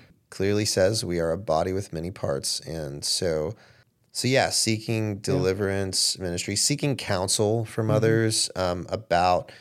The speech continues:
Speaker 1: these things you're praying into that you wanna offer to the Lord this year. A, a lot of it, seeking out people who are disciplined. Like, when you get counsel, if you see somebody who's disciplined in an area that you wanna grow in,
Speaker 2: Mm.
Speaker 1: seek out counsel from them.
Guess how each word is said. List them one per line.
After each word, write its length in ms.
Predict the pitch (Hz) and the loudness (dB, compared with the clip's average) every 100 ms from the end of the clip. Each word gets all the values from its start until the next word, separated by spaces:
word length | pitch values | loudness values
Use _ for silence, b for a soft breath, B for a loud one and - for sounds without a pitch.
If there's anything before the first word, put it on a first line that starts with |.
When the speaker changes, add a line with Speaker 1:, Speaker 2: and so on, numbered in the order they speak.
| B B B B | B B B B
Speaker 1:
these 240 | 101 98 - | -2 0 0
things 240 | 104 101 | 0 -2
you're 80 | 95 | -4
praying 300 | - 92 90 | 0 0 0
into 300 | 85 - 95 | -2 -2 -2
that 220 | 85 80 | -2 -4
you 80 | 85 | -2
wanna 260 | 85 87 80 | -2 -2 0
offer 320 | 80 85 82 | 0 -2 -6
to 160 | - 92 | -6 -4
the 60 | |
Lord 260 | 87 87 82 | -2 0 -2
this 260 | 78 - 87 | -2 -2 -2
year. 320 | 82 78 - B B | 0 -2 -4 B B
A, 60 | - - | -18 -6
a 60 | 101 | -2
lot 260 | 107 113 135 | 4 4 4
of 100 | 120 | 2
it, 160 | 113 | 2
seeking 320 | - 117 120 | 0 -2 -4
out 140 | 104 87 | -4 -4
people 220 | 101 92 | -4 -4
who 140 | 98 | -2
are 120 | 90 87 | -2 -2
disciplined. 840 | 104 - - 98 - 104 107 120 - - | -4 -4 -2 -4 -4 -4 -4 -6 -10 -12
Like, 180 | - 98 | -6 -4
when 120 | 113 | -2
you 80 | 110 | 0
get 180 | 135 - | 0 0
counsel, 400 | - 104 110 147 | -2 0 0 -2
if 100 | - | -2
you 80 | 104 | 0
see 220 | - 143 | 0 0
somebody 300 | - 139 113 | -2 -2 -2
who's 200 | 107 101 | -2 -4
disciplined 560 | 110 87 - 101 101 | -4 -2 -2 -4 -6
in 120 | 90 92 | -6 -8
an 60 | - | -6
area 240 | 87 90 | -2 -2
that 240 | 87 - | -4 -8
you 160 | - 90 | -10 -8
wanna 320 | 95 85 90 | -6 -4 -4
grow 340 | 90 87 67 65 | -4 -2 -2 -4
in, 280 | 62 123 - b | -8 -12 -16 b
Speaker 2:
Mm. 120 | 143 131 B B B - | -6 -6 B B B -4
Speaker 1:
seek 380 | - - 113 117 | 0 2 2 4
out 320 | 117 110 - | 4 2 -4
counsel 360 | - 143 - | -4 -2 0
from 260 | 95 98 90 | -2 -2 -4
them. 240 | 60 52 | -6 -8